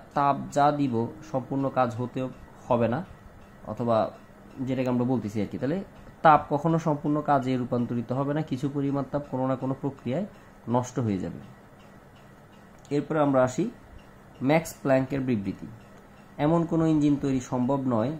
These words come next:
যা কোনো বস্তু থেকে তাপ গ্রহণ করে অবিরামভাবে কাজে পরিণত করবে, কিন্তু পরিবেশের কোনো পরিবর্তন করবে না।" তার মানে এটা অনেকটা কার্নো বিবৃতির সাথে সঙ্গতিপূর্ণ।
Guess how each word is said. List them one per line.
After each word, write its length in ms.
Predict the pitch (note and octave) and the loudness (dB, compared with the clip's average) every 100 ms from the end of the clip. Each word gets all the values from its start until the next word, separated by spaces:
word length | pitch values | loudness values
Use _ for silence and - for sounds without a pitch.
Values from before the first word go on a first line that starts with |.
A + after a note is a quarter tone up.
| - | -6
যা 280 | A2 A#2+ B2+ | 0 0 0
কোনো 240 | C3+ C3+ C3 | -2 0 0
বস্তু 320 | B2+ A#2+ A#2 | -4 -6 -8
থেকে 220 | B2 B2 C3 | -8 -6 -2
তাপ 240 | C3 A#2 | 0 0
গ্রহণ 420 | G#2 A2 B2 C3 A#2+ | -2 -4 -2 -2 -4
করে 300 | C3 A2+ - - | -4 -4 -4 -6
অবিরামভাবে 800 | A#2 A#2+ B2+ C3 C3+ C3 C3 C3+ | -4 -2 -2 0 2 2 0 -2
কাজে 320 | C3+ A#2+ A2 G#2 | -4 -4 -2 -4
পরিণত 380 | G2+ G2+ F#2+ G2 - | -4 -4 -4 -8 -6
করবে, 260 | G#2 E2+ - - - - - - | -6 -6 -10 -16 -20 -20 -18 -6
কিন্তু 300 | E3+ E3+ D3 - | -4 -2 -4 -2
পরিবেশের 480 | C3 B2 B2 - D3 - | -2 -2 -2 -4 -8 -6
কোনো 320 | B2 B2+ G3 G3 - | -4 -2 -4 -8 -8
পরিবর্তন 580 | A#2 A2 G#2+ G#2 A#2+ B2 | -4 -2 -4 -6 -8 -6
করবে 220 | - F2 F2+ | -8 -8 -10
না।" 100 | - - - - - | -12 -16 -20 -18 -6
তার 120 | D3 | -2
মানে 200 | D3 D3 | 0 0
এটা 140 | C#3 C3+ | 0 -2
অনেকটা 300 | B2+ A#2+ C3+ | -2 -4 -4
কার্নো 380 | C3 A#2 B2 E3+ - - - - - - | -2 0 -2 -6 -14 -20 -20 -20 -20 -2
বিবৃতির 420 | C#3+ C3+ C3 B2 | 0 2 0 -4
সাথে 300 | A#2 B2 D#3 | -4 -6 -6
সঙ্গতিপূর্ণ। 680 | E3 C#3 A#2 G#2+ A2 G#2 | -4 -2 -2 -2 -4 -4